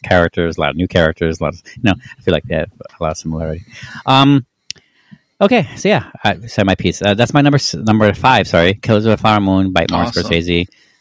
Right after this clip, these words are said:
Speaker 1: This guy has not faltered a step. I love old man Scorsese doing films these days. So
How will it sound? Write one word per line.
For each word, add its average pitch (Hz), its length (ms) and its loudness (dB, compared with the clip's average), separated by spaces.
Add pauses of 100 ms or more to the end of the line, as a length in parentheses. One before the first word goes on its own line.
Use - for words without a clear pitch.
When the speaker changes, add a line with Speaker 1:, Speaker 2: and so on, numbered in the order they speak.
Speaker 1:
This 120 100 -16
guy 90 300 2
has 82 340 0
not 87 260 0
faltered 82 440 -2
a 76 40 -8
step. 104 320 0
I 90 180 -6
love 82 280 0
old 82 220 0
man 78 220 -4
Scorsese 78 580 -4
doing 73 220 -4
films 67 280 -4
these - 160 -10
days. - 260 -6
So - 240 -6